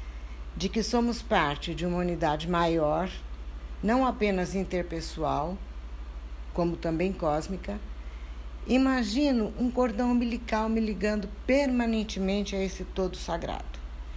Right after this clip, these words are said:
Sobre essa intersubjetividade, refletiremos hoje. Eu,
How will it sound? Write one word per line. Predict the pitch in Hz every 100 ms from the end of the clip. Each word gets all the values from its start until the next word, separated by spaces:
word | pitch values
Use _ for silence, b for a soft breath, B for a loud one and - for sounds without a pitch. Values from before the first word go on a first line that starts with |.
| B B B B B B - - - -
Sobre | - 302 285 277
essa | 254 247 254 -
intersubjetividade, | 269 311 262 226 - 190 165 180 - 160 156 156 190 170 147 110 -
refletiremos | 165 214 220 220 220 233 214 226 220 214
hoje. | 170 135 - - - - - - - - - - - 165
Eu, | 175 202 247